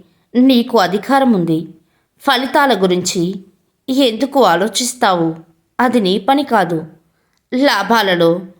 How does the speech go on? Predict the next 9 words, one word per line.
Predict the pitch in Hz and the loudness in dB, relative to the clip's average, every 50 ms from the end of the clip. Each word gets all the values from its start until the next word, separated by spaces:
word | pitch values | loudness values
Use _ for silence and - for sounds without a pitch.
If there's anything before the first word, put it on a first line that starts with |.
| _ _ _ _ - | _ _ _ _ -4
నష్టాలలో, | 254 277 285 254 214 - - - - 269 254 226 202 175 170 170 170 170 180 180 185 - _ _ _ _ _ - | -2 0 0 0 -2 -4 -6 -4 -2 0 0 2 0 0 2 2 0 0 -2 -6 -12 -18 _ _ _ _ _ -2
కష్టాలలో | - 254 220 - - - - 285 277 254 226 196 180 175 170 170 185 185 - - _ _ _ _ _ _ _ - | -2 -2 -2 -2 -6 -6 -2 0 0 0 0 0 0 2 2 0 0 -4 -12 -20 _ _ _ _ _ _ _ -2
నీ | 262 269 285 294 277 | 2 2 2 2 2
మనసును | 247 220 190 185 190 196 190 - 220 190 175 180 190 185 - - _ _ _ _ _ - - | 0 0 0 0 0 0 -2 -2 -2 -2 -2 -4 -6 -8 -12 -18 _ _ _ _ _ -2 0
అటూ | 240 262 262 254 294 311 311 | 0 2 2 2 2 2 4
ఇటూ | 285 247 220 190 185 202 185 196 | 4 2 0 0 0 0 0 0
పరిగెత్తనీయకు. | 190 190 - 185 180 180 185 240 247 254 - 269 240 208 180 175 170 170 - 175 170 180 175 - _ _ _ _ _ _ _ _ _ _ - | 0 0 -2 0 0 0 0 -2 -2 0 0 2 2 2 0 0 -2 -2 -4 -6 -6 -6 -8 -14 _ _ _ _ _ _ _ _ _ _ -18
సాధ్యమైనంత | - - - - 277 208 220 214 - 269 285 285 269 240 202 180 180 185 | -14 -8 -2 -2 0 0 0 0 0 0 2 2 2 2 0 -2 -2 0
వరకు | 180 175 175 170 170 - 165 165 175 | 0 0 0 0 -2 -4 -6 -6 -6